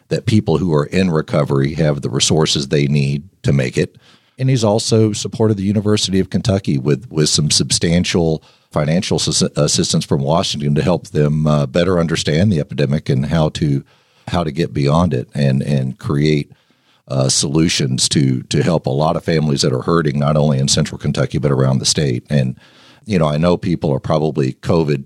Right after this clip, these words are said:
covid worn out, but, you know, this, this opioid epidemic has only gotten worse since the outset of, of covid. Uh,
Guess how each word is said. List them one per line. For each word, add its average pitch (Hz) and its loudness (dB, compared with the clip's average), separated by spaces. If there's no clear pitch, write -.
covid 87 0
worn 85 0
out, 82 0
but, 73 -2
you 87 -2
know, 82 2
this, 85 0
this 76 0
opioid 78 0
epidemic 71 -2
has - -4
only 80 2
gotten 67 0
worse 60 -2
since - 0
the 71 2
outset 65 0
of, 58 -8
of 64 -10
covid. 62 -2
Uh, 57 -8